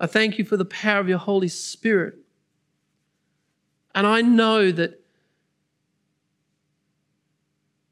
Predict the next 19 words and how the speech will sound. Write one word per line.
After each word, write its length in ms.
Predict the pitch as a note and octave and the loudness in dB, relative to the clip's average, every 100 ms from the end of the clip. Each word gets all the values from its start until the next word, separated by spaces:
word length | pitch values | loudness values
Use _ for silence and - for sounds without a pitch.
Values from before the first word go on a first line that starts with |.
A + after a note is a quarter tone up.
| _ _ _ _ _ _ _ _ _ | _ _ _ _ _ _ _ _ _
that 300 | F3+ F3+ - | -4 -4 -2
you 180 | A3 C4 | 2 4
are 140 | B3+ | 2
more 400 | G3+ G3 A#3 C4 | 2 4 4 2
ready 320 | G#3+ A3+ G#3+ G3 | 2 2 2 -2
to 120 | F#3 | -6
come 420 | - - G3 F#3 G3 - | -8 -2 0 0 -4 -2
into 420 | G#3 G#3 - G3 | 0 0 -2 -2
our 100 | F3 | 0
life 380 | E3+ F3 E3+ D#3+ | 0 0 -2 -4
than 180 | F3+ E3+ | -6 -2
we 160 | F3+ | 0
are 160 | F3 D#3+ | 0 -2
to 160 | - D#3 | -6 -12
accept 500 | - - E3 - - | -12 -10 -10 -10 -14
it. 120 | - _ _ _ _ _ _ _ _ _ _ _ _ _ _ _ _ - | -16 _ _ _ _ _ _ _ _ _ _ _ _ _ _ _ _ -10
Because 340 | - F#3+ E3+ | -2 -2 -2
John 320 | - G#3+ G3 | -4 -2 -2
three 480 | F3+ G#3 G3 E3+ E3 | -2 0 0 0 -6